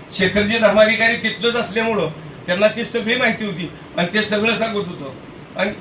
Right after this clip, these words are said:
इतकं उत्साही माणूस होता. आता ते आज आपल्यात नाहीत, त्याच्याबद्दल जरा म्हणजे थोडंसं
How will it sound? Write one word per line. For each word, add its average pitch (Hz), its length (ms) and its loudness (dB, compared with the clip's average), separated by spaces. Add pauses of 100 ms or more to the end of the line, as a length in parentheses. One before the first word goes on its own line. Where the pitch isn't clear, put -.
इतकं 240 520 0 (180)
उत्साही 254 400 2
माणूस 262 320 2
होता. 185 280 0 (220)
आता 190 180 -2 (100)
ते 202 60 4
आज 208 220 6
आपल्यात 220 360 2
नाहीत, 208 180 2 (520)
त्याच्याबद्दल 214 520 0
जरा 214 160 0
म्हणजे 208 300 -2
थोडंसं 208 300 0